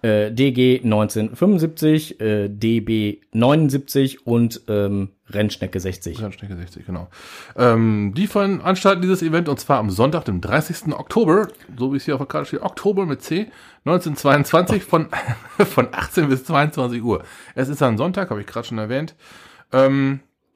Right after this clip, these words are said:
Speaker 2: Fünfundzwanzig
Speaker 1: ja.
Speaker 2: Plätze sind in der Lokalität, wo wir uns treffen
Speaker 1: Genau.
Speaker 2: wollen würden, äh, reserviert für
Speaker 1: Lo-,
Speaker 2: uns.
Speaker 1: die Lokalität heißt Ackerbürger,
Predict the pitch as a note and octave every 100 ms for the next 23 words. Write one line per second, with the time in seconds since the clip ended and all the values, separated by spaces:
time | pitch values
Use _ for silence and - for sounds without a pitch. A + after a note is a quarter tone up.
0 | - - - - _ - B3 A3+ A3 G#3
1 | G#3+ A3 F3+ F3+ E3 D3+ D3 C#3 C#3 -
2 | C3 D3 F#3+ F3+ F3 D#3 E3+ D#3+ D#3 D#3+
3 | C#3 - E3 B2+ A#2+ D3 D3+ C#3+ D#3+ G3
4 | A#3 B3+ A3+ F3+ E3 D#3 D#3+ D#3+ C#4 -
5 | A#3 C#4+ F4 - A#2+ B2+ C3 A#2+ C#3+ C3+
6 | A2 B2 A#2+ - - B2 D3 D#3 F3 G3+